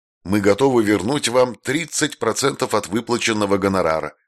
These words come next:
Откройте универсальный счет в любом банке и перешлите реквизиты мне на коммуникатор.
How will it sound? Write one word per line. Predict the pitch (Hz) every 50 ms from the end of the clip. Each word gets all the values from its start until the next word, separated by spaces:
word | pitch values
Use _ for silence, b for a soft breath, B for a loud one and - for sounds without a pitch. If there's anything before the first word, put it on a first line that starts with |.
| _ _ _ _ _ _ b b b b
Откройте | 107 113 - - - 160 165 143 104 - 92
универсальный | 92 90 95 98 104 95 - - 127 131 120 110 110 104
счет | 95 - - 151 - -
в | 101
любом | 107 110 107 120 120 117 113
банке | 117 110 90 - - - - - _ B B B B B B
и | B 101
перешлите | 95 107 104 98 104 101 - - - 160 165 - 135 143
реквизиты | 143 135 - 127 120 104 90 104 139 143 143 117
мне | 98 101 117 131
на | 131 123
коммуникатор. | - 123 127 131 131 127 - - 71 64 58 - - 57 -